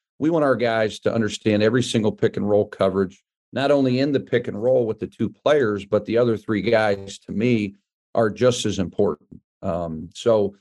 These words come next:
uh, we try to do a lot of different read drills. We put five minutes on the clock. If we have five missed reads,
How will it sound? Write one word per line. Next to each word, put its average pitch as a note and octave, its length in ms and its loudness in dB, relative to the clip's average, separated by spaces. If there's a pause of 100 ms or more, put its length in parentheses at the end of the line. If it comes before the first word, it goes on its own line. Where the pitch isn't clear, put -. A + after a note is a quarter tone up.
(360)
uh, F#2 200 2
we A#2+ 160 0
try B2 280 0
to G#2 160 0
do G#2+ 260 -2
a - 0 -
lot G#2+ 480 0
of F#2 100 -4
different G#2 360 -4
read A2+ 240 4
drills. G#2+ 340 -2
We F#2 100 -4
put G#2 220 -2
five A2 380 0
minutes A2 320 -2
on A2 140 2
the G2 80 0
clock. G#2 440 0
If - 160 -6
we G2 100 2
have G2 160 2
five G#2 380 0
missed G2+ 260 -4
reads, A2 500 -2